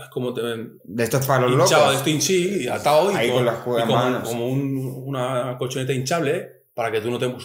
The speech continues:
Speaker 1: tu cuerpo no se mueva.
Speaker 2: Claro.
Speaker 1: Y vas ahí embo-, embotellado y, uf, un agobio.
Speaker 2: Un desastre.
Speaker 1: Y luego en la ambulancia también. De Ma-, de, fuimos a Madrid y de Madrid a Toledo ambulancia.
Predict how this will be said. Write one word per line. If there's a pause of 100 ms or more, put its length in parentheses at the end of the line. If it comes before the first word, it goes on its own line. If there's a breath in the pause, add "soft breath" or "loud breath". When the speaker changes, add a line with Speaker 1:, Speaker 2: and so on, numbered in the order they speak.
Speaker 1:
tu
cuerpo
no
se
mueva.
Speaker 2:
Claro.
Speaker 1:
Y
vas
ahí
embo-,
embotellado
y,
uf,
un
agobio.
Speaker 2:
Un
desastre.
Speaker 1:
Y
luego
en
la
ambulancia
también.
De
Ma-,
de,
fuimos
a
Madrid
y
de
Madrid
a
Toledo
ambulancia.